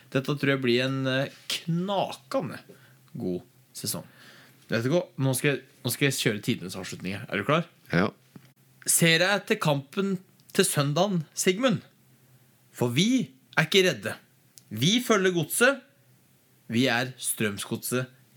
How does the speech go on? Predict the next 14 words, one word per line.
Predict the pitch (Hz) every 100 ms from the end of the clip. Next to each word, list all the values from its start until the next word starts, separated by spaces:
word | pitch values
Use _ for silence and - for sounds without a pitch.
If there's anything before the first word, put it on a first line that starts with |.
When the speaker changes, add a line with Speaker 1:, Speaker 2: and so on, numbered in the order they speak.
| -
Speaker 1:
supporter. | - 165 139 135 127 208 180 - _ - - 151
Vi |
er | 190
oppe | 143 190
på | 214 - 117
Blå | 117 156 175
Magi, | 190 202 196 285 302 - _ _ _ _ -
på | 123 120 120 -
Sirkus, | - - - 180 147 269 277 - - - - - _
for | - 143
det | 143
er | 135 143 151 - -
et | 165 160
lag. | 151 214 240 156